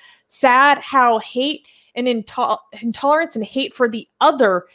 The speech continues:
is becoming endemic across the globe." And then someone quote retweeted her and said, um, "Including Pakistan, where we don't let the Ahmadi community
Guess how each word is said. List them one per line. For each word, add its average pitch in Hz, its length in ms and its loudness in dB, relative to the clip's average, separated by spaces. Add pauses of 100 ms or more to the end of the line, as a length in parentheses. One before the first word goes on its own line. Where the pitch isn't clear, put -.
(140)
is 233 140 -4
becoming 247 540 -6
endemic 233 840 0
across 208 520 -2
the 202 100 -6
globe." 190 560 -2 (500)
And 220 80 -4
then 226 200 0
someone 247 420 0
quote 247 400 0
retweeted 226 480 -2
her 196 220 -2
and 190 180 -2
said, 180 340 -2 (100)
um, 190 340 -2 (320)
"Including 277 500 -2
Pakistan, 269 720 0
where 214 100 0
we 226 140 -2 (120)
don't 254 320 2
let 247 240 0
the - 120 -4
Ahmadi 220 520 -2
community 208 600 -6